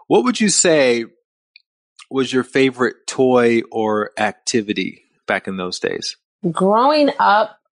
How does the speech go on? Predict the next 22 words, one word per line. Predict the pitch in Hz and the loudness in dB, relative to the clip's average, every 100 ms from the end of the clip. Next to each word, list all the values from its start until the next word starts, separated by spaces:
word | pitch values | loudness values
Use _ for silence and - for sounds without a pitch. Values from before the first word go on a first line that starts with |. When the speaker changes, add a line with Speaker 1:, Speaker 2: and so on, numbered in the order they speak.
| - | -6
Speaker 2:
um, | 202 196 190 196 | -2 0 0 -2
I | - 254 | 0 0
would | 294 | 0
say | - - 214 | -2 0 2
I | 214 196 | 2 0
love | 185 175 185 196 196 190 180 170 | 0 0 0 0 -2 -4 -6 -12
drawing | - 185 180 180 180 175 | -6 0 2 0 -2 -6
and | 165 165 - | -6 -8 -2
painting. | 170 170 165 170 170 175 165 _ _ _ _ _ _ - | -2 -2 -2 -4 -2 -4 -6 _ _ _ _ _ _ 0
Speaker 1:
What | 127 | 0
did | 120 | 2
you | 123 | 2
love | 110 110 | 2 2
about | 113 104 87 | 0 0 0
drawing | 107 98 95 | -2 -2 -4
and | 90 | -6
painting? | 101 98 92 98 _ _ _ - | -6 -6 -12 -20 _ _ _ -2
Speaker 2:
I | 240 | 0
love | 247 208 208 | 0 0 0
the | 220 240 | 0 0
idea | 202 185 - 180 175 185 202 | 0 -2 -6 -4 -2 -2 -4
of | 180 165 160 160 | -2 0 0 -2